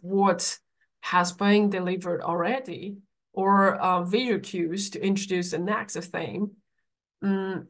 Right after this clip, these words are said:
there is definitely a place for appropriate humor as well, um, a device that is used in many, um, thrill-,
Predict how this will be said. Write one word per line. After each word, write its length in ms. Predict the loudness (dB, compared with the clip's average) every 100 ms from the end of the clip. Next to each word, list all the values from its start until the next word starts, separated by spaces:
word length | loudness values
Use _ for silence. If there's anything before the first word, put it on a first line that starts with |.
| _
there 200 | 2 4
is 200 | 4 2
definitely 560 | 0 0 0 -2 -2
a 180 | -4 -10 -12 -8
place 560 | -2 0 0 -2 -6 -6
for 440 | -12 -6 -2 -2
appropriate 640 | -2 -2 -2 -2 -4 -6 -6
humor 460 | -6 -2 0 0
as 220 | -2 -6 -10
well, 380 | -10 -6 -6 -8 _
um, 520 | -4 -2 -2 -4 -8 -14 _ -4
a 60 |
device 640 | -2 2 4 6 4 -2 -4
that 320 | -2 -2 -2
is 220 | -8 -6
used 440 | -2 0 -2 -4 -14 _
in 220 | -6 -4 -2
many, 560 | 0 0 -2 -2 -4 -2
um, 400 | -4 -2 -8 -14 _
thrill-, 520 | -2 2 2 2 -4